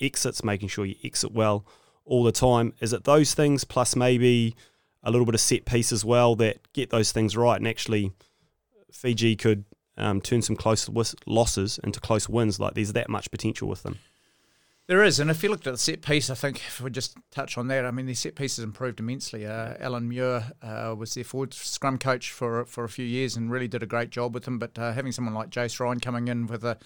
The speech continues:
Speaker 1: Yeah.
Speaker 2: Crusader background that he's, he, he knows how to win, doesn't he? So it's, uh, fantastic to have someone from the Crusaders involved, and the Crusaders have always been a good breeding ground too for the odd Fijian that come over and, and just become superstars. So, uh,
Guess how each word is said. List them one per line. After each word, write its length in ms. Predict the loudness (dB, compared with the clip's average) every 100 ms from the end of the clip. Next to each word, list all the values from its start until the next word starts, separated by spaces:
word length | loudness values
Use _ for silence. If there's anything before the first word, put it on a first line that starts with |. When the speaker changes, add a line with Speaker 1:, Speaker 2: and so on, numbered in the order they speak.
| _
Speaker 1:
Yeah. 160 | -2 0
Speaker 2:
Crusader 600 | 0 2 4 4 2 0 _ _ _ _
background 480 | -4 -2 2 4 4
that 100 | 0
he's, 320 | -4 -6 -8
he, 240 | -8 -6 -6
he 160 | -6 -2
knows 220 | -2 -2
how 100 | -2
to 60 |
win, 180 | -2 -2
doesn't 200 | -2 -4
he? 100 | -4
So 200 | -2 -2
it's, 160 | -2 0
uh, 280 | 0 2 0
fantastic 520 | -2 -4 -4 -6 -8
to 80 | -10
have 100 | -6
someone 240 | -6 -6
from 220 | -6 -6
the 80 | -8
Crusaders 500 | -10 -8 -4 -4 -4
involved, 460 | -6 -2 -2 -2 -4
and 140 | -6 -6 _ _
the 80 | -10
Crusaders 420 | -6 0 2 2
have 100 | 2
always 180 | 0 0
been 120 | -2
a 40 | -2
good 160 | -4
breeding 320 | 0 2 2
ground 260 | 2 2 0
too 180 | 0 0
for 180 | 0 -4
the 100 | -2
odd 160 | -2
Fijian 340 | -4 -6 -4 -6
that 120 | -6
come 160 | -4
over 340 | -2 -2 -2 -4
and, 140 | -6
and 180 | -6 -8
just 140 | -10
become 260 | -12 -10 -8
superstars. 560 | -6 -6 -8 -8 -8 -6
So, 280 | -4 -4
uh, 200 | -2 -4